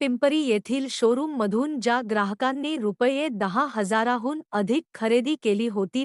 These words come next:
ते या लकी ड्रॉचे शानदार बक्षीस जिंकण्यास पात्र ठरणार होते. अलंकार प्रेमी पुणे व पिंपरीकरांनी हजारोंच्या संख्येने या स्पर्धेत सहभाग घेतला होता. पिंपरी येथील शोरूममधील हा भव्य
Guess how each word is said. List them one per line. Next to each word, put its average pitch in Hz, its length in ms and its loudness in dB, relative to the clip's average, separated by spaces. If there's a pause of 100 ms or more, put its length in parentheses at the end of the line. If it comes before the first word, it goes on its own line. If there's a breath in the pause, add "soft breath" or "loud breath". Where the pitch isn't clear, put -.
ते 247 120 4
या 226 200 0
लकी 220 400 -2
ड्रॉचे 220 540 -2
शानदार 226 540 0
बक्षीस 220 600 -4
जिंकण्यास 247 600 -2
पात्र 240 400 2
ठरणार 202 380 -2
होते. 175 380 -6 (920)
अलंकार 330 600 4
प्रेमी 247 360 4 (120)
पुणे 262 280 2
व 269 140 2 (100)
पिंपरीकरांनी 269 920 0
हजारोंच्या 247 720 0
संख्येने 254 640 -2
या 233 200 0
स्पर्धेत 214 600 -2
सहभाग 220 600 -2
घेतला 196 360 -2
होता. 180 380 -4 (420)
पिंपरी 311 420 2
येथील 269 480 0
शोरूममधील 240 880 0
हा 233 200 -2
भव्य 214 400 -2